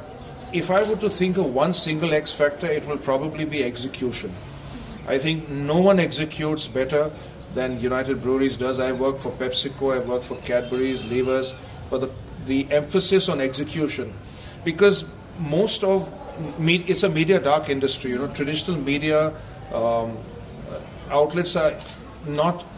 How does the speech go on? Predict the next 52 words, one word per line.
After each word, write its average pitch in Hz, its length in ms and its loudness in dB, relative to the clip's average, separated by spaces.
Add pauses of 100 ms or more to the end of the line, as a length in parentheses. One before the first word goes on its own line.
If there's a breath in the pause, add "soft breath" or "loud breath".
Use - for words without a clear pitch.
(140)
allowed 143 500 4
for 135 200 0
us 135 200 2
to, 131 440 2
uh, 117 260 0
participate 131 640 -2
in. 101 100 -6 (500 loud breath)
And 139 140 -2
therefore, 165 340 4
it's 185 160 0
all 180 200 6
about 165 340 2
execution 151 680 0
at 147 140 2
the 143 80 2
point 139 300 0
of 139 100 -2
sale 139 300 4
or 131 80 2
point 135 320 -2
of 127 120 -4
consumption 127 520 -2
or 123 180 2
at 123 100 -2
an 117 100 -2
event. 117 300 -2 (380 loud breath)
So 151 140 6
I 151 80 8
think 196 160 2
it's 180 100 2
the 165 80 2
best 170 380 4
execution 156 600 0
I've 143 120 4
ever 139 180 2
seen 151 220 0
in 135 140 -2
my 127 120 0
life 123 320 2 (380 loud breath)
is 135 140 0
at 127 160 2
U 127 140 2
B. 135 120 2
So 135 140 2
I 135 80 6
would 151 160 2
say 165 180 -2
that 143 220 2
is 135 140 0
the 127 140 2
X - 180 -4
factor. 107 380 -8